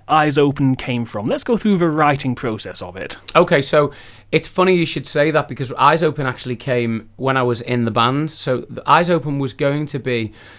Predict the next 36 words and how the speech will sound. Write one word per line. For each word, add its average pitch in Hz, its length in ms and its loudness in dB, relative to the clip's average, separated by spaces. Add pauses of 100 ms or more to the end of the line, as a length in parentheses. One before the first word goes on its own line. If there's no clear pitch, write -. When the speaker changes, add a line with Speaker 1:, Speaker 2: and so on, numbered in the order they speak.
(120)
Speaker 2:
the - 80 -4
kind 143 380 0
of 113 100 -2
new 139 320 0
sound. 127 800 -4
We 131 100 -6
did 127 160 -8
four 160 300 0
tracks, - 500 -4
and 117 100 -4
we 120 60 -2
did 120 140 -4
it 117 80 -4
with 117 160 -8
a, 110 100 -10 (100)
a 113 60 -12
gentleman 120 380 -6
called 117 260 -6
John 127 240 0
Fields. 120 540 -2 (300)
John 170 180 2
Fields 139 320 -2
produced 127 400 -6
my 117 180 -4
single. 113 540 -6 (240)
He 180 180 0
did 131 300 2 (180)
the 120 120 -6
Jonas 135 380 2
Brothers 135 360 0
back 123 260 -2
in 120 120 -4
the 120 60 -2
day, 120 320 0
you 120 120 -2
know, 113 240 -2